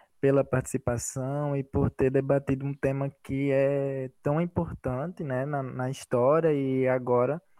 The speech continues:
ah, muito mais. E a gente queria um pouquinho mais de tempo pra fazer mais perguntas, mas, ah, a gente já até passou do horário.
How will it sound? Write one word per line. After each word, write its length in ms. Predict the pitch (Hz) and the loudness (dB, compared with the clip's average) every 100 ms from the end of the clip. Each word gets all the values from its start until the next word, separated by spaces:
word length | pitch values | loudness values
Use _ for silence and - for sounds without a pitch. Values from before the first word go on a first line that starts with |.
| _ _ - - | _ _ -20 -14
ah, 220 | 127 120 | -10 -8
muito 640 | 127 127 135 160 170 214 - - | -8 -8 -6 -6 -8 -12 -16 -12
mais. 500 | 123 117 117 190 - _ _ _ _ - | -6 -4 -4 -8 -16 _ _ _ _ -18
E 460 | 113 113 117 120 | -14 -12 -12 -14
a 100 | 120 | -14
gente 220 | 123 131 | -12 -12
queria 200 | - 131 | -10 -6
um 120 | 139 143 | -4 -4
pouquinho 360 | 143 139 151 | -6 -6 -4
mais 200 | 147 143 | -2 -2
de 80 | 143 | -4
tempo 360 | - 143 151 147 | -2 0 2 0
pra 200 | - 139 | -4 -4
fazer 340 | 139 131 135 | -4 -2 -4
mais 240 | 135 131 | -6 -10
perguntas, 920 | - 127 120 120 123 143 156 160 147 | -10 -8 -8 -8 -8 -6 -6 -6 -6
mas, 460 | 139 127 123 123 - _ _ _ | -4 -4 -4 -8 -14 _ _ _
ah, 220 | 117 117 | -8 -6
a 80 | 110 | -6
gente 240 | 113 123 120 | -8 -8 -2
já 120 | 127 | -2
até 180 | - 127 | 0 0
passou 500 | 135 127 - 131 123 | 0 -2 -2 -4 0
do 100 | 123 | 0
horário. 540 | 120 113 113 127 156 | 0 0 -4 -6 -8